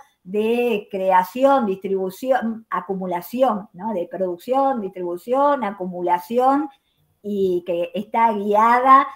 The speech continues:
además por, por ciertos objetivos, como obtener la máxima ganancia, la tasa de, ¿no? Hay, hay un autor,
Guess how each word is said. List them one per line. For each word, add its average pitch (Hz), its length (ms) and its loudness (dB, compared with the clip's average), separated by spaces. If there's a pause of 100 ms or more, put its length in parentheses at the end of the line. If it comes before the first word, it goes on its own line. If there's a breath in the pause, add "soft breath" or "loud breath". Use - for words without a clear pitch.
(140)
además 214 580 0
por, 180 280 -4
por 180 180 -6
ciertos 196 760 -4 (320)
objetivos, 247 1000 -2
como 185 240 -10 (200)
obtener 208 560 -2
la 202 140 0
máxima 190 920 -4
ganancia, 214 1000 -4
la 190 140 -6
tasa 220 280 -4
de, 202 160 -6
¿no? 262 280 -6
Hay, 226 140 -6
hay 233 140 -4
un 254 100 -6
autor, 269 460 0